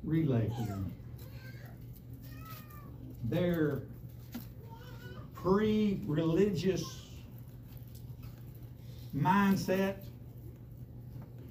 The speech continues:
belief, traditional understanding, they would not break over to Christ being who he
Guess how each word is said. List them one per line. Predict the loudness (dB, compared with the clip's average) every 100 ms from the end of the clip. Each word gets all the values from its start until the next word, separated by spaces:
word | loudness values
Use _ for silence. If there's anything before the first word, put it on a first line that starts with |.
| -10 -10 -10 -6 4
belief, | 6 8 8 8 6 2 -4 -10 -10 -10 -10 -8 -8 -8 -12 -4
traditional | 2 4 8 8 8 4 2 2
understanding, | 4 4 2 -2 0 2 4 4 2 0 -4 -8 -10 0 0 0 -8 -12 -12 -12 -12 -12 -14 -12 0
they | 2 8
would | 8 8 6
not | 4 4 2 -8 -8 2
break | 6 6 6 8
over | 8 8 6 2
to | 6 6 6
Christ | 4 4 4 0 0
being | 2 4 4 4
who | 4 6 6
he | 4 2 4 4